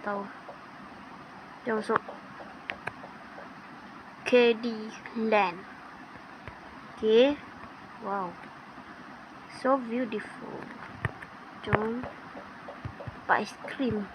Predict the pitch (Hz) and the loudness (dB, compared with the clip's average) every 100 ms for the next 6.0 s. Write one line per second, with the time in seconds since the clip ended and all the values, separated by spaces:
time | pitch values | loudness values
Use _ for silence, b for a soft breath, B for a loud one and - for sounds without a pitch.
0 | - - B B - - - - 196 190 | -10 -10 B B -2 -4 -10 -6 2 4
1 | - 220 262 285 233 240 - 320 269 269 | 6 10 12 12 12 10 4 6 8 8
2 | 262 - - - - - - 220 233 220 | 4 -2 -12 -12 -12 -6 4 10 10 8
3 | 247 285 285 240 - 233 - 285 240 277 | 6 6 6 2 0 -6 0 4 4 4
4 | 269 - - - - - - - - - | 0 -4 -10 -12 -12 -12 -12 -12 -12 -12
5 | - - - - 214 247 247 247 240 | -2 -2 -2 -8 8 12 12 12 8